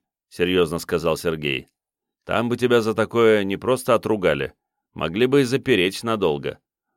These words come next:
Мало ли в телеграмме какой шифр. Сейчас международная обстановка сложная. Если хочешь и дальше переписываться, то у того сотрудника, что тебя вызывал, визу на телеграмме получи,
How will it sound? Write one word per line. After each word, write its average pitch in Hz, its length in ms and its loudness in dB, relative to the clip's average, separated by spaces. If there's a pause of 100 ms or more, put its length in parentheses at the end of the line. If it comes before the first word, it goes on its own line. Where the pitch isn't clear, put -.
Мало 139 300 2
ли 98 100 2
в - 80 -8
телеграмме 95 520 0
какой 92 280 -2
шифр. 85 460 -6 (720)
Сейчас 110 480 -2
международная 113 680 0
обстановка 107 560 -2
сложная. 78 680 -4 (420)
Если 120 320 0
хочешь 117 420 -2
и 104 60 0
дальше 123 320 0
переписываться, 76 920 -6 (360)
то 107 120 0
у 113 60 0
того 120 240 4
сотрудника, 110 640 -2
что 107 160 -2
тебя 98 240 0
вызывал, 95 540 0 (400)
визу 117 380 0
на 101 100 -2
телеграмме 87 500 0
получи, 78 580 -6